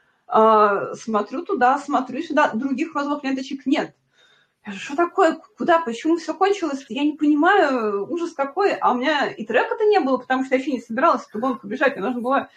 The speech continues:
Александра привезти на старт и увезти с финиша. Это была вся моя задача в тот день.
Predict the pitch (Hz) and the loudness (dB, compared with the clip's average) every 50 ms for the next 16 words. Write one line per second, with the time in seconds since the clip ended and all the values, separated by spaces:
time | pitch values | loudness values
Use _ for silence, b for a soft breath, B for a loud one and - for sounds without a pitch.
0 | B B B B - 190 233 262 - 320 311 294 269 - - 302 294 285 294 277 | B B B B -2 -2 -2 0 2 2 2 2 2 0 -2 -2 -2 -2 -4 -4
1 | - - 392 - 370 - - - - - 254 - - - 302 262 285 277 - - | -4 -4 0 0 0 0 0 0 0 0 0 0 -2 -2 -2 0 0 -2 -2 -2
2 | - 427 494 466 381 - - - - - - 311 339 285 214 190 - - - 185 | 2 4 4 4 4 2 0 -4 -10 -6 0 2 2 2 2 -2 -4 -6 -6 -4
3 | 175 175 214 - 254 226 208 247 370 349 - 285 311 302 285 285 285 285 262 196 | -4 -2 -4 -4 -2 0 2 2 2 2 0 0 2 2 2 2 2 0 0 0
4 | - - - - 170 170 - - | -2 -8 -10 -10 -8 -8 -8 -10